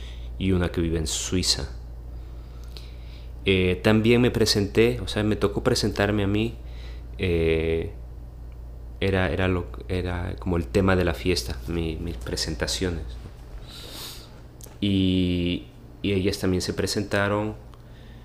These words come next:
pero se notó rápidamente que no querían hablar.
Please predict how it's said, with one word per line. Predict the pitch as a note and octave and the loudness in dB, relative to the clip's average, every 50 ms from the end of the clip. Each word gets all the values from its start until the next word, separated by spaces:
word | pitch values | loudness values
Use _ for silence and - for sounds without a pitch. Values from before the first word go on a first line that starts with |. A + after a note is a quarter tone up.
| - - - - - - - - | -18 -18 -18 -18 -18 -18 -6 4
pero | - A2+ A2 G#2 G#2 G#2 G2+ | 6 8 8 8 8 6 4
se | - - G#2+ G2+ | 4 2 2 2
notó | G2+ F#2 - - - G2+ G#2 | 2 2 0 0 2 4 4
rápidamente | G2 F2 - - F#2+ F#2 - - G2 F#2 F2 E2+ E2 E2 F2 F2+ - F#2+ | 4 4 4 4 4 4 2 2 2 2 2 2 2 0 0 0 -2 -2
que | - - | -2 -2
no | E2 E2 E2 D2+ - | -2 -2 -2 -4 -4
querían | - E2+ E2 D#2+ D#2+ D#2 D#2 D#2 | -4 -2 -2 -2 -2 -2 -4 -4
hablar. | D2+ D#2 E2 D#2+ D#2+ D#2 - - | -4 -4 -2 -2 -2 -2 -4 -8